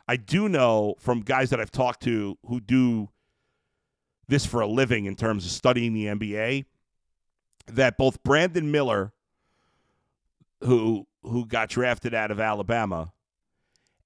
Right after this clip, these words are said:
and Scoot Henderson, um,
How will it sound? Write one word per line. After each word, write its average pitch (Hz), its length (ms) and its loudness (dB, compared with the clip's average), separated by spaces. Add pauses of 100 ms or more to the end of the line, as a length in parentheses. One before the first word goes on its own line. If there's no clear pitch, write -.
and 139 600 -2 (200)
Scoot - 480 -2
Henderson, 101 880 -4 (1300)
um, 92 720 -2